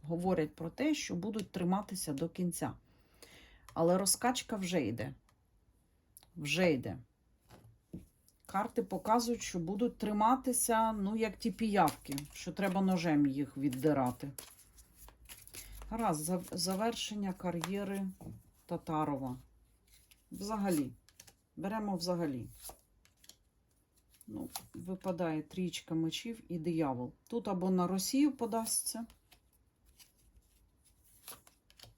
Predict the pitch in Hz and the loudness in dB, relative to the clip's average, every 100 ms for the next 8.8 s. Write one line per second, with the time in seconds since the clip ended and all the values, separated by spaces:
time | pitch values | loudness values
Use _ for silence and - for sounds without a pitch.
0 | _ _ _ - _ _ 175 170 240 - | _ _ _ -20 _ _ -6 -2 -2 -4
1 | - 151 165 170 240 254 233 214 165 151 | -6 -6 -4 -2 0 0 0 2 4 2
2 | 143 - 139 123 123 - 127 135 - 143 | 0 -4 -4 -4 -8 -6 -4 -6 -6 -8
3 | 123 123 117 123 131 - - 156 156 139 | -4 -4 -4 -6 -8 -10 -10 -2 0 0
4 | - - - - - - - 247 214 202 | -4 -10 -14 -20 -20 -18 -4 -2 0 0
5 | 180 180 156 156 - 151 - 208 175 - | 0 0 0 -2 -2 -6 -4 0 0 0
6 | - 139 - 180 160 156 135 139 151 180 | -6 -6 -4 -4 2 2 2 2 2 2
7 | 240 - _ _ - _ _ _ - - | -4 -8 _ _ -20 _ _ _ -20 -20
8 | - - - _ - 196 233 269 | -20 -20 -20 _ -8 0 4 4